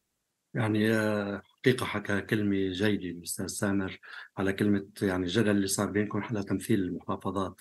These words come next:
الائتلاف، آه، حقيقة يعني عم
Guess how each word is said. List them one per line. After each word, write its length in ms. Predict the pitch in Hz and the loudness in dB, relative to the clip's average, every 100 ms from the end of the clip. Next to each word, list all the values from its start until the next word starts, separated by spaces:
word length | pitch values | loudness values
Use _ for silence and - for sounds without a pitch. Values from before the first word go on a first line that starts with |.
| - | -4
الائتلاف، 600 | 120 123 127 131 123 127 - - - - 123 | -2 4 6 6 4 0 -12 -12 -12 -6 2
آه، 600 | 107 104 101 98 98 101 | 4 4 2 2 0 -2
حقيقة 600 | 123 123 131 131 131 120 | 0 2 2 6 6 6
يعني 360 | 120 107 107 | 4 2 2
عم 200 | 101 104 | 0 -2